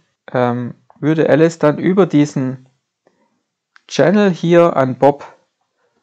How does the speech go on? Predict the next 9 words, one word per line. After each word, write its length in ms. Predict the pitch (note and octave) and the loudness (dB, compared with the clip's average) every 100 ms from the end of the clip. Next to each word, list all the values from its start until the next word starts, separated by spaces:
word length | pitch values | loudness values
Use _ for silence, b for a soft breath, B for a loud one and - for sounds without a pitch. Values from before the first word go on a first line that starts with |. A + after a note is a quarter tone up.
| _ | _
übertragen. 760 | - B2+ B2+ - A#2+ A#2+ A2+ G#2 - _ | -8 -4 -4 -2 -2 0 -4 -10 -18 _
So, 360 | - C3 A#2 - B B | -4 0 0 -4 B B
und 100 | - C#3+ | -6 -4
jetzt 140 | E3 | -2
könnte 260 | F#3+ F#3+ D#3 | 0 0 2
Bob 260 | E3+ F3+ | 0 0
einfach 480 | - D3 F3+ C#3 - | -2 -2 0 -2 0
hergehen, 640 | C#3 F#3 C3 C3 F3 G#3 _ _ _ b b b b _ | 0 0 0 0 0 -4 _ _ _ b b b b _
ähm, 480 | C3+ C#3+ D3 D3+ D3+ | 2 2 2 -2 -4